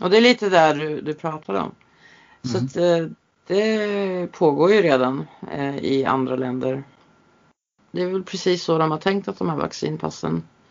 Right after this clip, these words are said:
Speaker 1: ska funka, liksom.
Speaker 2: Mm. Och sen tror jag det, det kan vara ett propagandistiskt knep också, att, eh, för, för att, eh, en del i propagandan, eh, ser till att man ska tycka att vi ändå har det mycket bättre här, eh, så att man ska kunna utstå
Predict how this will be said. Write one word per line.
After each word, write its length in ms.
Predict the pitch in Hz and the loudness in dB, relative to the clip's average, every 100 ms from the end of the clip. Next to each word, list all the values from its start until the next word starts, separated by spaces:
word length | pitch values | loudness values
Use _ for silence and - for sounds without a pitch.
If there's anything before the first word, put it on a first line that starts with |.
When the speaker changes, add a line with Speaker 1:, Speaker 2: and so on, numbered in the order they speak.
| _ | _
Speaker 1:
ska 240 | - - 165 | -16 -6 -2
funka, 400 | 170 147 - 104 | 0 -2 0 -2
liksom. 360 | 92 - 170 - _ _ _ 120 | -2 -6 -8 -8 _ _ _ 2
Speaker 2:
Mm. 420 | 123 123 127 131 - _ | 4 6 4 2 -6 _
Och 120 | 127 | -4
sen 160 | 117 135 | 2 4
tror 200 | 127 160 | 6 6
jag 80 | 139 | 6
det, 120 | 151 | 6
det 100 | 127 | 4
kan 160 | 120 143 | 4 4
vara 120 | 156 | 2
ett 120 | 139 | 2
propagandistiskt 1300 | - 123 113 _ _ _ _ 117 120 120 113 - 104 | 2 0 -2 _ _ _ _ -2 0 2 0 -2 -4
knep 300 | - 120 127 | 0 2 2
också, 300 | 135 - - | 0 0 -2
att, 260 | 104 104 - | -4 -4 -2
eh, 80 | 104 | -2
för, 200 | 101 113 | 0 -2
för 160 | 120 | 2
att, 200 | 120 120 | 0 2
eh, 360 | 113 110 107 110 | 2 2 2 2
en 60 | 117 | 2
del 160 | 113 | 4
i 40 | 113 | 2
propagandan, 760 | 120 117 120 131 107 107 104 | 0 0 2 2 2 0 0
eh, 380 | 104 101 101 98 | 0 -2 -2 -4
ser 160 | 95 98 | -6 -8
till 240 | 113 101 | -4 -2
att 260 | 95 95 - | -2 -8 -8
man 140 | 104 | -6
ska 160 | 95 101 95 | -4 -4 -6
tycka 400 | - 107 - 95 | -4 -4 -4 -6
att 160 | 95 - | -4 -6
vi 240 | 98 101 101 | -6 -2 0
ändå 220 | 98 92 | 0 -2
har 200 | 95 92 | -2 -2
det 180 | 95 92 | -2 -2
mycket 320 | 101 101 98 | -2 -2 -4
bättre 340 | 98 - 98 | -4 -4 -2
här, 520 | 95 135 123 101 101 104 | 2 4 4 2 0 0
eh, 80 | |
så 140 | 95 107 | 0 -4
att 80 | 95 | -2
man 120 | 95 | -4
ska 140 | - | -4
kunna 220 | 101 101 | -4 -2
utstå 680 | 101 110 107 - - 127 127 | 0 0 -2 -4 2 4 2